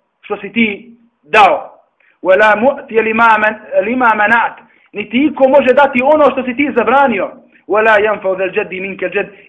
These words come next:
I nikome ne koristi njegova snaga pored Allahove snage. Dakle, nikome ne koristi njegova snaga, njegova moć pored Allahove moći, pored Allahove,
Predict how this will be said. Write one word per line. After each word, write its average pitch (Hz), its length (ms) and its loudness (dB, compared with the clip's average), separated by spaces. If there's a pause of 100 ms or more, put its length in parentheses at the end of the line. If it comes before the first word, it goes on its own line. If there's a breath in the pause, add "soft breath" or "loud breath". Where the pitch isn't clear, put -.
I 190 100 -12
nikome 202 440 -4
ne 185 160 -2
koristi 196 440 -8
njegova 190 340 -6 (100)
snaga 240 800 2 (720)
pored 202 240 0
Allahove 185 460 2
snage. 143 360 -8 (1300)
Dakle, 180 340 -4
nikome 240 480 -2
ne 202 140 -6
koristi 220 480 -2
njegova 214 440 -4
snaga, 214 520 -4
njegova 202 280 -8
moć 233 260 -6 (360 soft breath)
pored 202 200 -4
Allahove 190 400 0
moći, 180 400 -12 (120)
pored 170 180 -8
Allahove, 180 420 -2